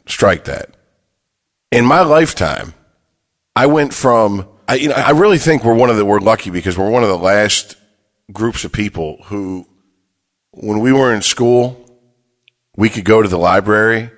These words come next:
and, and grab books written th-, twenty, thirty years before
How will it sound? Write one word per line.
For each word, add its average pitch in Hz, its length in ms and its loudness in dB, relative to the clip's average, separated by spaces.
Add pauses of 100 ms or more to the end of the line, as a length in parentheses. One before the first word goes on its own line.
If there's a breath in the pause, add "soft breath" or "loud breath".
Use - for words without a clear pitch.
(140)
and, 110 360 -2
and 110 160 -2
grab 98 380 2
books - 560 0 (240)
written 95 480 -4 (120)
th-, - 140 -20 (200)
twenty, 107 300 0
thirty 104 320 0
years 98 380 -2
before 92 600 -2